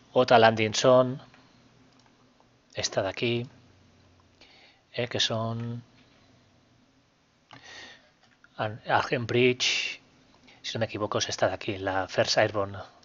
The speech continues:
la primera aerotransportada. Y luego tenemos evidentemente el puente de Argen. Aquí tenemos un, un indicador de ferry, donde pueden,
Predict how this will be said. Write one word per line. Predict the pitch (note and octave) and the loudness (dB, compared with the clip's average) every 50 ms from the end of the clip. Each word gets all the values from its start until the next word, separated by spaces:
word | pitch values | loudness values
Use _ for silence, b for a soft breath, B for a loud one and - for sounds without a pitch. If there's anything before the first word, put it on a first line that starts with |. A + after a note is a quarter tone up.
| _ _ | _ _
la | - - | -18 -10
primera | - A#2+ A2 A2+ A2 G2+ | -8 -6 -6 -4 -4 -4
aerotransportada. | F#2+ G2 G2 - A2+ - - - - - - A2 G2 F#2+ F#2 - - _ _ _ B B B B B B B B B B B B B B B B B B B B B B | -2 -4 -4 -4 -6 -6 -6 -8 -12 -6 -2 -2 -2 -2 -4 -10 -12 _ _ _ B B B B B B B B B B B B B B B B B B B B B B
Y | C#3+ C#3 | 2 6
luego | C#3+ D3 C#3+ C#3+ | 10 10 10 10
tenemos | C3+ C3+ C3 C#3 C3 C3 - | 10 10 10 8 8 6 6
evidentemente | B2 A#2+ A#2+ A#2+ A#2+ A#2+ A2+ A#2 A2 - A#2 | 6 6 6 6 6 4 2 4 4 6 4
el | A2+ A2 | 4 4
puente | - A#2 G#2+ G#2 A2+ | 4 0 0 2 2
de | G2+ G#2 A2 | 2 4 6
Argen. | B2 - - - C#3 C3 B2+ B2+ C3 C3 C3 B2 - _ _ _ _ _ _ - - | 6 6 6 6 6 4 4 4 0 -4 -8 -10 -16 _ _ _ _ _ _ -6 -4
Aquí | A#2+ - B2+ | -2 0 4
tenemos | B2 C3 B2 A#2+ A#2 A#2 - | 4 4 4 4 2 2 0
un, | A#2+ A2 A2+ A2 A2 G#2+ G#2+ G#2 G2+ G2+ G2 G2+ G#2+ - _ _ _ _ - | -2 -4 -4 -4 -6 -6 -6 -8 -8 -10 -12 -14 -16 -18 _ _ _ _ -10
un | C3 A#2 | -6 -4
indicador | A#2 A2+ A2 - A#2 A2 A2 A2 G#2+ | -4 -2 0 2 4 4 4 4 2
de | G#2 G2 | 0 4
ferry, | - C3+ C#3 C3 B2 C3 G3 | 8 8 8 8 6 2 0
donde | F#3+ B2 G#2 G#2 G#2+ | -2 -4 -6 -6 -6
pueden, | - G#2+ A2 G#2+ G#2+ | -4 -4 -4 -2 -2